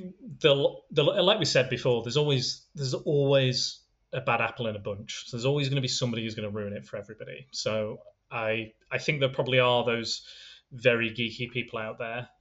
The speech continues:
um, you know, and sometimes probably not even, not even with them being aware that they're doing it, they might alienate people or put people off things. Um, I might have done it myself, you know, I, I don't know. There's,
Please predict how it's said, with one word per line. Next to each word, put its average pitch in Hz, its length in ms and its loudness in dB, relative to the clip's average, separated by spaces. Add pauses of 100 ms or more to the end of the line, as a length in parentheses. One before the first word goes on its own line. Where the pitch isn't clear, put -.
um, 110 540 0 (200)
you 135 120 -4
know, 110 180 0
and 113 320 -4 (600)
sometimes 139 640 2
probably 127 640 2
not 170 240 0
even, 156 400 0 (540)
not 175 200 0
even 160 240 0
with 147 160 -2
them 143 200 4
being 135 220 2
aware 127 380 2
that 131 160 -2
they're 123 120 0
doing 117 420 -2
it, 104 280 -10
they 123 80 -4
might 117 280 -4 (340)
alienate 113 580 0
people 110 560 -4
or 107 360 -6 (340)
put 147 180 0
people 120 300 -2
off - 200 -2
things. - 640 -6 (300)
Um, 113 380 0
I 202 100 8
might 254 160 4
have 120 100 0
done 113 140 2
it 117 60 -8
myself, 202 520 -6
you 117 80 -2
know, 117 80 -2
I, 151 300 0
I - 20 2
don't 110 260 -2
know. 123 220 -10
There's, 143 300 -6